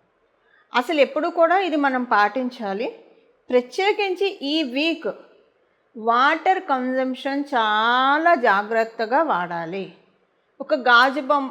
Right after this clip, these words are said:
ఒక గాజు బొమ్మ మనం ఎంత అం-, ఉంటే ఒక కాస్ట్లీ బా-, గాజు బొమ్మ మన ఇంట్లో ఉంటే దాన్ని తుడిచేప్పుడో లేదా అటు నుంచి ఇటు ప్లేస్ మార్చేప్పుడో ఎంత కేర్‌ఫుల్‌గా మనం హ్యాండిల్ చేసి ఇంకో చోట పెడతామో, గోచారంలో వచ్చే యోగాలు అలాంటివి.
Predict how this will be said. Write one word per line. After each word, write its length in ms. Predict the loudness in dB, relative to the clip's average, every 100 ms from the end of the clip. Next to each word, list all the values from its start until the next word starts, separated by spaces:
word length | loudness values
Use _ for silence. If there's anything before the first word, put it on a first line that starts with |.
| -6
ఒక 140 | 2 2
గాజు 500 | 4 2 2 2 0
బొమ్మ 300 | 0 0 0
మనం 300 | -2 -2 -6
ఎంత 180 | -2
అం-, 320 | -2 -2 -4 -2
ఉంటే 240 | 0 2
ఒక 180 | 2 0
కాస్ట్లీ 580 | 4 4 4 -2 -4 2
బా-, 320 | 4 4 2
గాజు 320 | 2 0 0
బొమ్మ 280 | -2 -2 -4
మన 220 | -4 -6
ఇంట్లో 280 | -10 -6 -4
ఉంటే 180 | 0 0
దాన్ని 300 | 2 -2 -4
తుడిచేప్పుడో 720 | -8 -8 -2 -4 -2 -4 -4
లేదా 260 | -2 -2
అటు 180 | -2 -4
నుంచి 160 | -8 -6
ఇటు 140 | -6 -8
ప్లేస్ 380 | -6 -4 -4
మార్చేప్పుడో 640 | -4 -6 -4 -8 -6 -8 -8 -12 -20 _ _
ఎంత 380 | -6 -6 0 0
కేర్‌ఫుల్‌గా 600 | 2 -2 -2 -4 -2 0
మనం 240 | 0 -2
హ్యాండిల్ 480 | -4 -4 -4 -4 -4
చేసి 200 | -4 -4
ఇంకో 200 | -6 -6 -6
చోట 280 | -8 -8 -6
పెడతామో, 800 | -6 -6 -6 -6 -6 -6 -6 -6 -18 _ _ _ _ -18 2
గోచారంలో 720 | 4 4 4 2 2 0 0
వచ్చే 320 | -2 -4 -2 -2
యోగాలు 500 | 0 0 2 2 2
అలాంటివి. 880 | 2 2 0 0 -4 -8 -4 -4